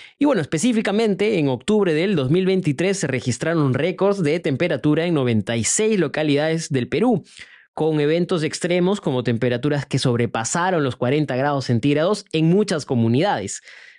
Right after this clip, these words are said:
Las temperaturas más altas de este periodo se registraron como de casi cuarenta y dos grados centígrados y marcaron la tercera temperatura más alta jamás reportada por el Servicio Meteorológico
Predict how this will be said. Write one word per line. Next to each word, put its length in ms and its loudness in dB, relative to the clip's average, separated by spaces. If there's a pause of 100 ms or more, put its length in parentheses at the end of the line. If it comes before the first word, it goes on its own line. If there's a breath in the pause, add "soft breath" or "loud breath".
(100)
Las 140 -2
temperaturas 520 0
más 380 0
altas 340 -2
de 60 0
este 180 -2
periodo 420 0
se 140 -4
registraron 540 -2
como 400 0
de 360 -2
casi 300 -2
cuarenta 480 0
y 80 2
dos 180 0
grados 340 0
centígrados 580 -2 (420 loud breath)
y 80 0
marcaron 480 0
la 300 0
tercera 420 -2
temperatura 640 -2
más 500 0
alta 320 -2
jamás 360 -2
reportada 760 -4
por 360 0
el 100 -2
Servicio 380 0
Meteorológico 920 0